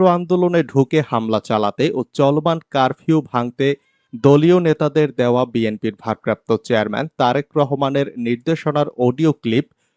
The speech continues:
সরকারের কাছে আছে বলে দাবি করেছেন পররাষ্ট্রমন্ত্রী ও আওয়ামী লীগের যুগ্ম সাধারণ সম্পাদক ডক্টর হাসান মাহমুদ। হাসান মাহমুদ বলেন, তারেক রহমান নির্দেশ দিচ্ছেন, সে অডিও ক্লিপ সরকারের কাছে আছে। অডিওতে তারেক রহমান বলছেন,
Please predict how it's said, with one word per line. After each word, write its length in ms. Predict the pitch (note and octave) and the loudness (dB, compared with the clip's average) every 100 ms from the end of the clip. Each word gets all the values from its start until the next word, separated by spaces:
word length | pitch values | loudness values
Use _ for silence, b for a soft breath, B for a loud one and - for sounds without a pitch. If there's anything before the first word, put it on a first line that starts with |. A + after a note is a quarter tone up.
| _ - | _ -18
সরকারের 640 | - D#3 D3+ - E3+ E3+ | -2 0 0 -2 -6 -6
কাছে 280 | - E3 E3+ | -6 -6 -2
আছে 240 | B2+ - C3 | -2 -2 -4
বলে 200 | B2+ B2 | -4 -2
দাবি 280 | G#2+ G#2 G#2 | -2 -2 -2
করেছেন 460 | A2 G#2 - C3 F3+ - _ _ D3+ | -2 -2 -4 -6 -6 -12 _ _ 2
পররাষ্ট্রমন্ত্রী 840 | C#3 D3+ E3+ - E3+ E3 D#3 E3+ E3+ | 4 2 -2 -4 -2 -2 -2 -4 -2
ও 60 | |
আওয়ামী 320 | A#2+ A2 A#2+ C3 | 0 0 -2 -4
লীগের 280 | B2+ C3+ A#2 | -4 -4 -4
যুগ্ম 280 | A#2+ G#2+ A2 | -6 -4 -6
সাধারণ 480 | - A2+ G#2+ A#2+ G#2+ | -6 -6 -4 -4 -4
সম্পাদক 440 | - A2 G#2 G#2 D3 | -4 -4 -2 -4 -2
ডক্টর 320 | B2 - A2+ G#2+ | -2 -2 -4 -4
হাসান 340 | C3+ - G2+ | -6 -6 -6
মাহমুদ। 440 | G2 F#2+ G#2+ A2+ - _ _ _ - | -6 -6 0 0 0 _ _ _ -2
হাসান 360 | B2+ - E3 | -2 0 0
মাহমুদ 340 | E3+ E3 E3+ D#3 | 2 0 2 2
বলেন, 260 | B2 G2+ A2+ F3+ | 2 2 0 -4
তারেক 380 | D3+ C3+ D#3 - | -2 0 0 0
রহমান 380 | E3 D#3 D#3+ D#3+ | 2 2 0 0
নির্দেশ 420 | B2+ B2 A#2 C3+ A#2+ | 2 0 2 2 2
দিচ্ছেন, 400 | - A2 - A#2 D3 | 0 -2 -2 -4 -4
সে 160 | - C3 - | 0 0 2
অডিও 300 | B2+ C3+ E3+ | 0 4 4
ক্লিপ 260 | E3+ E3+ E3 | 4 0 -2
সরকারের 560 | - - A2+ - A#2 A#2 | -2 0 0 0 -2 0
কাছে 300 | A#2 G#2 - | -2 -4 -2
আছে। 340 | G#2 G2+ - C#3+ G3 _ _ _ _ | -2 -2 -4 -2 -2 _ _ _ _
অডিওতে 420 | - D3 F3 F3 F#3+ | 2 4 2 2 -2
তারেক 360 | - A#2+ C3+ - | 0 0 0 0
রহমান 340 | C3+ C3 A#2 G#2 | 0 2 0 2
বলছেন, 380 | A#2 C3+ - F3+ | 2 0 0 -2